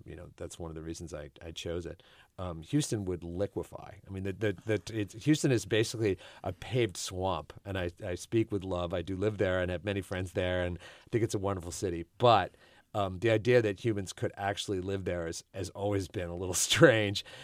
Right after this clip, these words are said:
and it becomes, as the novel says, "the liquefied city drowned by the sea, none but its skyscrapered core left standing," and that is exactly how it would look.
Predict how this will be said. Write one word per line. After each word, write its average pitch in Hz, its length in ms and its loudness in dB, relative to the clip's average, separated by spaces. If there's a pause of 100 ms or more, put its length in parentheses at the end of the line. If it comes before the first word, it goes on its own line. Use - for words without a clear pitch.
(200)
and 107 420 2
it 107 140 -4
becomes, 101 540 -2
as 90 220 -8
the 98 140 -6
novel 90 300 -6
says, 104 280 -2
"the 104 180 0
liquefied 95 760 -2
city 82 380 -4
drowned 82 580 -6
by 80 160 -6
the 78 120 -8
sea, 80 420 -6
none 90 260 -4
but 85 180 -4
its 80 180 -6
skyscrapered 82 1080 -8
core 78 400 -6
left 73 240 -10
standing," 76 640 -14
and 85 140 -12
that 85 160 -8
is 78 120 -12
exactly 76 680 -10
how 73 260 -14
it 76 60 -18
would 76 180 -18
look. 73 300 -18